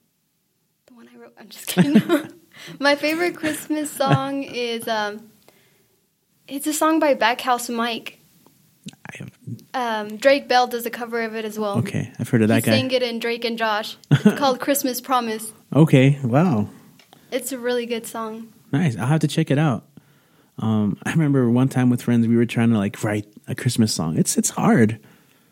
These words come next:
Speaker 2: Um, but yeah, I guess if you, if you stick to, you know, what it's about to you and, uh
Speaker 1: See, that's the song that came more natural to me as well.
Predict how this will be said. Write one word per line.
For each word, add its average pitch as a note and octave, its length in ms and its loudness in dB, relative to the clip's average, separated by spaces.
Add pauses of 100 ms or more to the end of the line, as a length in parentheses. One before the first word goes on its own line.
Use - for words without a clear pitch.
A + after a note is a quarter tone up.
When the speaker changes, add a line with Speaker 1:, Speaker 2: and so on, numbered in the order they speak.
(1000)
Speaker 2:
Um, A2+ 280 0
but A#2 200 0
yeah, B2 120 0
I - 20 0
guess C#3 220 0
if C3 80 2
you, B2+ 160 2
if A2+ 120 -4
you A#2+ 80 2
stick - 380 -2
to, G#2+ 440 2 (240)
you A2+ 140 0
know, G2 420 2 (360)
what A2 200 2
it's G#2 200 -2
about G2 280 0
to - 140 0
you G#2 300 2 (540)
and, G2+ 260 0
uh F#2 160 -2 (440)
Speaker 1:
See, D4+ 220 2
that's D4 220 4
the D#4+ 140 -4
song C#4+ 340 2
that B3+ 140 2
came C4 360 -2
more A#3+ 440 0
natural A#3 500 -2
to A#3 160 -8
me A3 380 -6 (260)
as A3+ 160 -6
well. A3 400 -4